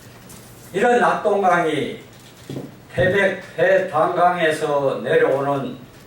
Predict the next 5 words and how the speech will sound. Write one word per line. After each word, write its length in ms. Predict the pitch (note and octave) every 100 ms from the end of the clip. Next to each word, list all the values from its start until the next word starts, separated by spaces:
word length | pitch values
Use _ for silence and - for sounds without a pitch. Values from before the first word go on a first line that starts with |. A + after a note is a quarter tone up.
| - - - - - - - -
폐비와 600 | C3+ D#3 E3+ F3+ D3+ - - - - - - - - - - - - - - - - - - - B2+
영풍, 420 | E3+ G3 F#3+ F#3+
서포 580 | F3+ F3+ F3+ F#3 F3+ F3+
제련소에서 840 | D#3 E3 F3+ F3 E3 D#3+ D#3+ C#3+
내려보내는 920 | C3 D3+ C3 C3 C3+ C3+ C3+ A#2